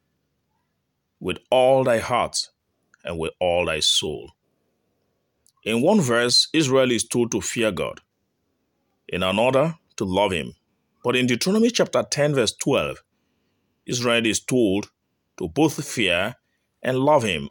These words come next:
at the same time. Doesn't this seem contradictory? Can one both fear and love God at the same time? The fear of the Lord, as used here,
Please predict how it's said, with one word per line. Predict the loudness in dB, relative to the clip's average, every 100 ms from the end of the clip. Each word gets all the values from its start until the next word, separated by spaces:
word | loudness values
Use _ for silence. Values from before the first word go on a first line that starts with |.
| -6
at | -4
the | -2
same | -4 -6
time. | -6 -8 -10 _ _ _ _ _ _ _ _ _ _ -2
Doesn't | 2 2 4
this | 4 4
seem | 2 0
contradictory? | 0 -4 -2 -4 -4 -6 -4 -4 -6 _ _ _ _ _ _ _ _ _ _ _ _ _ _ -10
Can | -4
one | 0 2 2 2
both | 0 0
fear | -4 -2 0 -2 -6 -12
and | -10 -4
love | -2 -2
God | -2 -2 -2 -6 -14
at | -10
the | -4
same | -2 -2
time? | -4 -6 -6 -8 _ _ _ _ _ _ _ _ _ _ _ _ _ -10
The | -8
fear | 0 2 4
of | 4
the | 4
Lord, | 4 4 2 0 -10 _ _ _ -6
as | -6 -4
used | 0 0 -2 -8
here, | -4 -2 -2